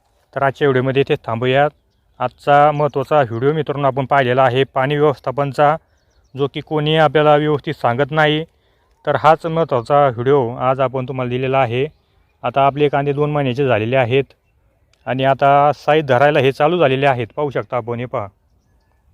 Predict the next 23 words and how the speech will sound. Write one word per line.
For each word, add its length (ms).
तर, 200
अ, 400
थोडा 220
नॉर्मल 300
मित्रांनो 280
करपा 420
आहे, 160
आता 200
तो 140
येणारच 360
आहे. 340
वातावरणाच्या 580
हिशोबाने 480
थोडाफार, 460
अ, 280
तो 200
होतच 280
असतो, 500
परंतु 540
नवीन 340
जी 80
पात 260
आहे 360